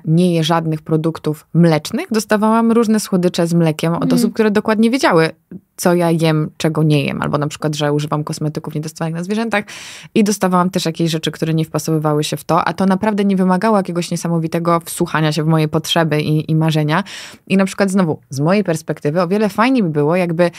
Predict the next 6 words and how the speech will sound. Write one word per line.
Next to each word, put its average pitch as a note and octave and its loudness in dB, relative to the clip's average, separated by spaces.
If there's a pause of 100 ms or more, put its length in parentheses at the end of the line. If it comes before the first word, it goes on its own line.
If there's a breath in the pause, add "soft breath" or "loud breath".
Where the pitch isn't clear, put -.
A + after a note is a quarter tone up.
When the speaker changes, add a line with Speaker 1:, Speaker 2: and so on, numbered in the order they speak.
(580 loud breath)
Speaker 1:
ciocia, F#3 0
ktoś F3 -4
tam, E3 0
mm, D#3+ -6
dowolna E3 2
osoba, E3 0